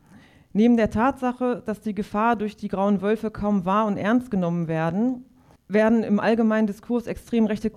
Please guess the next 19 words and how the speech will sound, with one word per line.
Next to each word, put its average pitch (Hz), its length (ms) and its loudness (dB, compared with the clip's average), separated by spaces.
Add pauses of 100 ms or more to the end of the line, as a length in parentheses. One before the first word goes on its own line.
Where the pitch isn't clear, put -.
Frauen 220 420 0
kaum 226 320 2
als 196 180 -4
politische 202 480 -4
Subjekte 185 400 -8
betrachtet. 156 600 -10 (180)
Häufig 208 360 -4
werden 208 200 2
sie 202 80 0
noch 208 220 0
mit 202 240 -4 (100)
traditionalistischen 202 920 -2
Rollenklischees 208 920 -4
der 175 120 -8
friedfertigen 202 920 -4 (360)
und 190 160 -2
unpolitischen 208 640 -2
Frau 165 320 -4
belegt. 139 480 -10